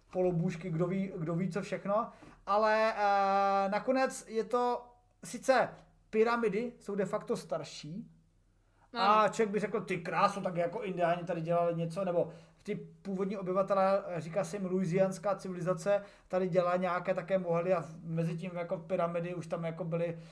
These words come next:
Speaker 1: postaveny z šutrů, krásná geometrie, všechno. No ale to je úplně stejný důvod, jak kdybyste se smali, a co se dělo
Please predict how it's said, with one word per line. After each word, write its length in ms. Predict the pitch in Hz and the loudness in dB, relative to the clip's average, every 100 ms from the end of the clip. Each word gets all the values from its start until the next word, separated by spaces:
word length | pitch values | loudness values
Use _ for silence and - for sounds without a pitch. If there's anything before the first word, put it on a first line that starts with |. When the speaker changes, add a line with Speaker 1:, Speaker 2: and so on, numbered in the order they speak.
| - - | -20 -12
Speaker 1:
postaveny 500 | 185 165 - 185 190 | -6 -2 2 4 2
z 40 | - | -2
šutrů, 420 | 190 165 185 196 | -6 -4 -2 -2
krásná 480 | 196 180 160 202 185 | 2 2 2 -2 0
geometrie, 440 | 175 180 180 185 | 0 -2 -2 -4
všechno. 460 | 185 202 196 156 - - - - | -4 -4 -2 -4 -4 -20 -8 4
No 80 | |
ale 440 | 240 294 294 254 240 | 10 12 12 10 8
to 120 | 240 | 4
je 60 | 247 | 0
úplně 240 | 247 262 | 0 -4
stejný 220 | - 247 | 0 0
důvod, 120 | 247 | 4
jak 100 | 254 | 4
kdybyste 280 | 240 220 240 | 4 -2 -6
se 100 | 208 | -6
smali, 260 | 208 233 233 | -2 2 2
a 80 | 220 | 0
co 120 | 233 | -2
se 160 | - 254 | 0 2
dělo 400 | 220 226 240 | 4 2 2